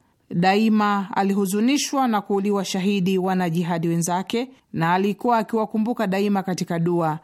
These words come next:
na maombi yake. Katika msimu wa baridi wa mwaka elfu mbili kumi na nane, alialikwa kupokea nishani ya juu zaidi ya kijeshi. Ilikuwa mara ya kwanza kwa jenerali wa mapinduzi ya Kiislamu kupokea nishani hiyo. Ilikuwa nishani ya Dhulfikar.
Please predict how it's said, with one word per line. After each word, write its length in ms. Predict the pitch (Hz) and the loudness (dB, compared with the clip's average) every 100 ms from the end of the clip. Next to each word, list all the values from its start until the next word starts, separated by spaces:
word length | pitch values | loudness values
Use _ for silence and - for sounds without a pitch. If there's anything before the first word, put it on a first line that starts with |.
| - | -4
na 140 | 196 | -2
maombi 340 | 190 170 160 156 | 0 0 0 -2
yake. 460 | 147 147 165 151 - - | -4 -6 -6 -6 -8 -6
Katika 280 | - 202 311 | -2 0 2
msimu 380 | 277 - 392 359 | 2 2 0 0
wa 80 | 277 | 0
baridi 340 | 262 311 320 | 0 0 0
wa 60 | 254 | 0
mwaka 240 | 262 277 | 0 -2
elfu 180 | 233 226 | -4 -2
mbili 220 | 220 254 | 0 0
kumi 180 | 233 226 | 0 0
na 120 | 214 | 0
nane, 480 | 208 233 196 156 110 | 0 0 0 -2 -4
alialikwa 800 | - 190 226 240 285 330 320 277 | -2 0 2 2 2 0 0 0
kupokea 440 | 262 208 214 269 247 | -2 -4 -4 -2 -2
nishani 440 | 208 - 233 220 | -2 -2 0 0
ya 100 | 196 | 0
juu 200 | 190 226 | 0 0
zaidi 340 | 190 202 220 202 | 0 0 0 0
ya 80 | |
kijeshi. 680 | 185 180 165 151 - 151 127 - _ - | -2 -2 0 -2 -2 -4 -4 -8 _ -4
Ilikuwa 480 | - 208 220 285 254 | 0 2 2 2 4
mara 360 | 233 302 294 | 4 4 4
ya 120 | 247 | 0
kwanza 520 | 220 233 214 180 175 151 | 0 -2 0 -2 -2 -4
kwa 160 | 175 | -2
jenerali 580 | 185 202 208 226 285 277 | 0 0 2 4 4 2
wa 60 | 240 | -2
mapinduzi 460 | 220 202 190 180 | -2 0 0 -2
ya 80 | 175 | -4
Kiislamu 640 | 170 160 - 175 160 147 - _ _ | -4 -4 -2 0 0 -4 -8 _ _
kupokea 520 | - 175 190 190 190 170 | -10 -4 -4 -2 -2 0
nishani 400 | 156 - 156 156 | -2 -2 -2 -4
hiyo. 460 | 139 147 151 151 - _ | -4 -4 -4 -6 -10 _
Ilikuwa 540 | - 170 190 196 233 226 | -2 0 0 0 0 2
nishani 640 | 220 - - 285 269 262 | 0 0 0 2 4 2
ya 200 | 240 220 | 0 -2
Dhulfikar. 880 | 175 196 240 233 233 - 185 143 180 | -2 0 0 -2 -6 -2 -2 -2 -4